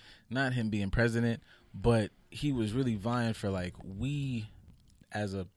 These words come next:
fucking human ra-, and it's a trip because, you know, you say things like that and it gets caught up in, like, a, you speaking, like, fucking science fiction, but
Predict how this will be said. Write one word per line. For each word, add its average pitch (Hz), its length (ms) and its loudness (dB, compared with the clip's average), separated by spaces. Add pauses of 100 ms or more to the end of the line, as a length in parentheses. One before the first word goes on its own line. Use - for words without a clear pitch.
(300)
fucking 90 640 -4
human 101 340 0
ra-, 95 120 -2 (420)
and 131 100 4
it's 123 160 0 (100)
a 120 80 2
trip 185 320 4
because, 127 240 0
you 156 80 -2
know, 123 60 0
you 113 120 0
say 131 180 4
things 110 200 2
like 104 180 2
that 101 280 2
and 104 100 0
it 110 60 0
gets 101 180 -2
caught 113 220 4
up 98 120 -2
in, 101 100 4
like, 95 180 0
a, 92 240 -2 (560)
you 107 140 0
speaking, 113 340 -2
like, 98 160 -2
fucking 101 280 0
science 101 320 0
fiction, 113 380 2 (320)
but 107 360 8